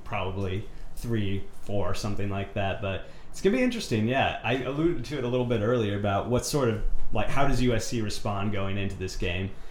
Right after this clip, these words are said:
It's tough. It's a conference rivalry game on the road. Pac-twelve after dark. The team that you're going up against is hyped up and playing their best football of the last couple seasons. So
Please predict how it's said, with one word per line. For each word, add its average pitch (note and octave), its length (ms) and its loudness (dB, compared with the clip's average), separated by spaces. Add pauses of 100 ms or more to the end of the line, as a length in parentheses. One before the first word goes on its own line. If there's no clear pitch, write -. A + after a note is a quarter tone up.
(160)
It's G#2+ 260 -2
tough. B2 240 -2
It's A2 120 -6
a G#2 40 -8
conference A#2+ 560 -2
rivalry A#2 400 0
game A2+ 340 0
on A2+ 200 0
the A2 60 2
road. A2 420 0 (240)
Pac-twelve - 500 12
after A#2 260 0
dark. G#2+ 380 -2
The A2+ 80 -2
team B2 400 0 (140)
that G#2+ 160 -4
you're G#2 80 -8
going A#2 280 -2
up A#2 140 -2
against G2+ 320 -2
is G#2 140 -4
hyped G#2 320 -2
up G2+ 240 -2
and G2+ 200 4
playing A2 420 4 (280)
their C3 180 0
best A2+ 240 0
football G#2+ 640 0
of G#2+ 100 2
the A2+ 60 2
last - 320 4
couple A2 220 2
seasons. A2 520 -2
So G#2 360 -4